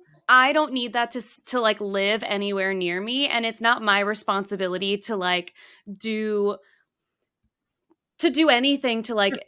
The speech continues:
Speaker 1: like, what, like, it's my platform. The only responsibility that I have is to, like, be a positive whatever person on,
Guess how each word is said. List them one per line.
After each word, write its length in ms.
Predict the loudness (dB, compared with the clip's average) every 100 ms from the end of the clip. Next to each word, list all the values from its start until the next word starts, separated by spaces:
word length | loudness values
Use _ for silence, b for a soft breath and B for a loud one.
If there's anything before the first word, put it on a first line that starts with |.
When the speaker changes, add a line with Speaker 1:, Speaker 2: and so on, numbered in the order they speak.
| -6
Speaker 1:
like, 200 | -4 0
what, 180 | 0 0 -2
like, 160 | -4
it's 100 | -2
my 140 | -2 2
platform. 500 | 0 0 -4 -14 -2
The 80 | 0
only 240 | 2 0
responsibility 560 | 0 0 -2 0 0 0
that 100 | 2
I 80 | 2
have 260 | 2 0
is 140 | -2 -4
to, 60 |
like, 200 | -4 -4 -4
be 100 | -4
a 60 |
positive 520 | -4 -4 -4 -2 -4 -4
whatever 640 | -8 -4 -2 0 -2 -4 -8
person 380 | -8 -6 -6
on, 400 | -2 0 0 -2